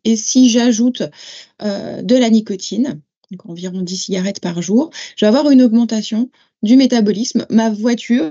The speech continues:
entre guillemets, va rouler, va consommer plus, euh, pour rouler à la même vitesse. Donc au final,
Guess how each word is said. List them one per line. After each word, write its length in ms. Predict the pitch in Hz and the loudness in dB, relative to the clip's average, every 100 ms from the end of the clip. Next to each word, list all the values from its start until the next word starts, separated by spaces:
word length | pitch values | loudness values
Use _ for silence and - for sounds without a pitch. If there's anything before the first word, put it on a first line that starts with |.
| - | -8
entre 380 | 349 240 - 220 | -6 -6 -4 -4
guillemets, 360 | 196 208 254 | -2 -2 0
va 220 | 226 226 | 0 -2
rouler, 440 | 226 - 220 220 196 | -2 -4 -2 0 -2
va 120 | 196 | -6
consommer 480 | 190 254 254 254 226 | -2 -2 2 2 2
plus, 480 | - 240 285 - - - _ - _ _ _ | 4 2 2 0 -8 -10 _ -20 _ _ _
euh, 140 | 190 185 | -12 -12
pour 200 | - 214 | -6 0
rouler 220 | 226 220 | 2 2
à 100 | 269 | 2
la 100 | 226 | 2
même 220 | 220 226 | 2 2
vitesse. 460 | 202 - 156 - - _ _ _ _ _ _ 220 | 0 -6 -12 -16 -20 _ _ _ _ _ _ -6
Donc 140 | 226 | -2
au 80 | 254 | -2
final, 580 | - 214 233 320 220 | 0 -2 0 0 -2